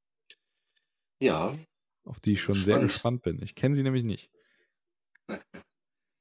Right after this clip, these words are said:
Speaker 1: Nee, wir fangen auch ganz einfach an.
Speaker 2: Ich bin
Speaker 1: Da bin ich
Speaker 2: gespannt.
Speaker 1: einfach nur mal gespannt. Die Frage hört man, glaub ich, in jedem,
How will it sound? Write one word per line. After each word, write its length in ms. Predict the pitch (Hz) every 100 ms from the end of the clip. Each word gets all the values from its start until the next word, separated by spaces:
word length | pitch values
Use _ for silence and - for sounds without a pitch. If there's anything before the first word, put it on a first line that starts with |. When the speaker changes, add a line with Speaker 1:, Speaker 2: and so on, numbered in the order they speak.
| _ _ 101
Speaker 1:
Nee, 380 | 98 - 76 76
wir 120 | 95
fangen 180 | 110 135
auch 200 | 123 -
ganz 260 | - - 294
einfach 380 | - 113 - 185
an. 400 | 208 151 180 - _ _ _
Speaker 2:
Ich 140 | 90 -
bin 140 | 98
Speaker 1:
Da 100 | 92
bin 100 | 98
ich 100 | 95
Speaker 2:
gespannt. 0 |
Speaker 1:
einfach 180 | 104 101
nur 120 | 98
mal 140 | 95 90
gespannt. 600 | 90 - 95 107 117 - _ _ _ _ _ _ _ _ -
Die 300 | 95 92 73 _ _ _ _ _ -
Frage 360 | - 196 190 190
hört 140 | 180
man, 140 | 180
glaub 120 | 87 85
ich, 80 | 180
in 100 | 175
jedem, 360 | 95 95 95